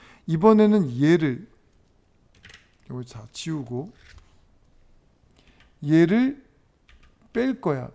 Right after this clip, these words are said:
그러니까 빼려면 이걸 나눠야 돼. 이렇게 나눠야 된다고. 그러니까 사 나누기 A의 이분의 일 제곱은 요거 나누기가 빼기니까 이의 X분의 일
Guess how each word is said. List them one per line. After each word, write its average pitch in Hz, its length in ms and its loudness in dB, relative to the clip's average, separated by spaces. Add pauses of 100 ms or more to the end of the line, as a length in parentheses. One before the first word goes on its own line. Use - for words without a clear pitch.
(720)
그러니까 - 200 -12
빼려면 262 600 2
이걸 147 300 0
나눠야 139 500 -2
돼. - 140 -20 (1040)
이렇게 151 280 -4
나눠야 147 500 -4
된다고. 117 340 -12 (680)
그러니까 185 460 -6
사 196 800 0
나누기 170 720 -2 (500)
A의 170 840 4
이분의 147 500 -6
일 127 160 -4
제곱은 139 640 -4 (480)
요거 160 160 0
나누기가 185 680 2
빼기니까 180 680 -4 (180)
이의 156 640 0 (480)
X분의 151 960 -6
일 202 400 -2